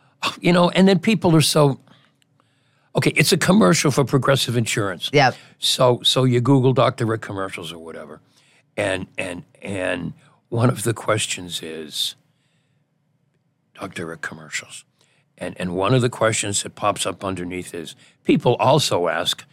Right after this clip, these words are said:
Speaker 1: "Is Doctor Rick a real life coach?" It's a commercial, folks.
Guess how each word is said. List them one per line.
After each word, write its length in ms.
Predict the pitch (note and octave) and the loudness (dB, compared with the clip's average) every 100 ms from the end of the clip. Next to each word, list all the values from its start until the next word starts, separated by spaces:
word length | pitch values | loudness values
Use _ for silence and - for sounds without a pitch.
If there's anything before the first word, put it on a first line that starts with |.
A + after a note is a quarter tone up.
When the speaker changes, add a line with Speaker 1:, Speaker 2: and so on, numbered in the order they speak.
| _ _ _ _ | _ _ _ _
Speaker 1:
"Is 160 | - F#2+ | -4 -4
Doctor 460 | - F#2+ B2+ - G#2 | 2 2 2 -2 -2
Rick 360 | G2+ A2 - | 2 0 0
a 80 | - | -4
real 360 | F#2+ G2 F#2+ F2 | -2 0 0 2
life 240 | F2+ F2+ | 0 0
coach?" 520 | - D2+ D2 - - _ _ _ _ _ _ _ _ _ _ _ _ - | -4 -10 -8 -8 -8 _ _ _ _ _ _ _ _ _ _ _ _ -6
It's 180 | A2 | -2
a 60 | A2+ | -2
commercial, 640 | - G#2 G2 G2 - - | -2 -2 0 0 -2 -4
folks. 560 | - F2 D#2 - - | -10 -10 -10 -8 -8